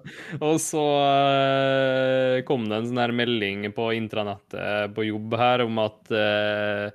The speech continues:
om at de anbefalte å ikke ha TikTok på grunn av kinesiske, kinesiske greier og sånn, og det, det er jo,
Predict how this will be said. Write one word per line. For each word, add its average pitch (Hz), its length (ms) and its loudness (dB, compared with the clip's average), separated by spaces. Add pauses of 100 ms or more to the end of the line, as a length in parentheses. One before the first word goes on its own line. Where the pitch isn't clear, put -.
(380)
om 110 120 -6
at 107 120 -2
de 110 100 0
anbefalte 98 760 -4
å - 40 -6
ikke 110 240 -8
ha 113 200 2
TikTok 123 600 -2
på 127 140 0
grunn 110 180 0
av 104 160 0
kinesiske, 101 880 -6 (960)
kinesiske - 680 -10 (100)
greier 95 300 -6
og 98 80 -8
sånn, 101 180 -8
og 101 80 -6
det, 101 200 0
det 101 120 -2
er 101 80 -2
jo, 98 140 -2